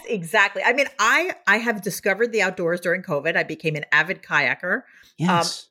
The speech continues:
Speaker 1: and an avid walker. Uh, and I have all of the physical problems <laughs> as a result of eighteen months of doing physical activity.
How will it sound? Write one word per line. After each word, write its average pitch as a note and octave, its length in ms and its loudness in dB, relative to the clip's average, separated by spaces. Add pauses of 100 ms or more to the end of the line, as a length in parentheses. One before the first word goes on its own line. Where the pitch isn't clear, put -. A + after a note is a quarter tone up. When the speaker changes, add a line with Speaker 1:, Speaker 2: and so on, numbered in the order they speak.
Speaker 1:
and F3 160 2
an F3+ 80 -4
avid F3+ 400 0
walker. D#3+ 500 0 (320)
Uh, G3+ 180 2
and G#3+ 120 4
I A3 80 4
have G#3+ 240 -4 (260)
all D#4 400 6
of F3 180 -2
the F3 100 0
physical A3+ 460 2
problems E3+ 680 0 (360)
<laughs> - 360 0
as A3+ 180 4
a G#3+ 60 4
result F3 560 2
of D#3+ 180 -2 (240)
eighteen D#3+ 320 0
months D3 220 -6
of C3+ 140 0
doing D3 280 -2
physical B2 280 -4
activity. A2+ 500 -4